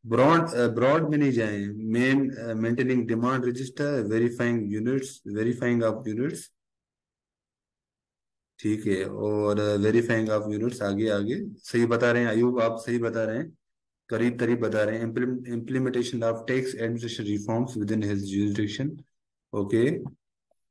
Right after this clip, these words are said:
ठीक है, और, और, want वो more input from you। चले मैं, अब हम आते हैं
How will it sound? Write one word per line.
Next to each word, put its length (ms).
ठीक 260
है, 280
और, 380
और, 480
want 400
वो 200
more 380
input 540
from 240
you। 240
चले 260
मैं, 360
अब 180
हम 160
आते 280
हैं 160